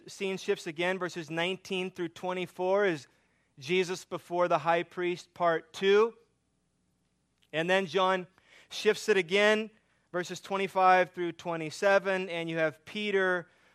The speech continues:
before the servants, part two. So he doesn't just tell you what happened to Jesus and what happened to Peter, he weaves them together.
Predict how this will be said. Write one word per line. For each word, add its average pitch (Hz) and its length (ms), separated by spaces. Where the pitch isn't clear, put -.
before 175 320
the 165 100
servants, 175 760
part 170 420
two. 170 300
So - 160
he 180 40
doesn't 214 200
just 226 160
tell 208 140
you 214 100
what 208 100
happened 196 300
to 170 80
Jesus 170 560
and 156 260
what 175 160
happened 180 300
to 156 40
Peter, 185 380
he 160 140
weaves 170 380
them 165 140
together. 139 520